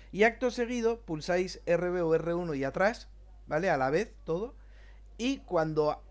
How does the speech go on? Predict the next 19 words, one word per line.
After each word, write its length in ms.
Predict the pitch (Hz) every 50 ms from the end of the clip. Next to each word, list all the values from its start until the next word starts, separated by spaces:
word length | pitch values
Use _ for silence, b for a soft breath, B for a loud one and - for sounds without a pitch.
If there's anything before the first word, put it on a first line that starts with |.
| - 160 160
cuando 300 | - 165 147 151 147 143
veáis 260 | 156 170 190 190 -
que 280 | - 156 135 131 - - 139
ya 140 | 160 160
ha 40 | 165
echado 340 | 165 - 175 170 165 170 165
el 60 | 165
balón 300 | 160 160 160 165 170 170
hacia 200 | 175 170 - 202
atrás, 300 | 190 185 185 190 202 - B B B B B
pues 280 | - 160 143 - - -
hundimos, 600 | - 151 147 143 143 151 160 170 180 180 170 - 160 -
oprimimos 680 | - 135 131 - 127 135 139 143 147 160 151 - - -
R 240 | 139 131 123 117
tres. 280 | 107 107 104 107 - B B B B B
Bueno, 140 | - 143 139
ya 60 | 143
estáis 220 | 139 - 190 175
viendo 380 | 160 175 175 185 196 202 202 208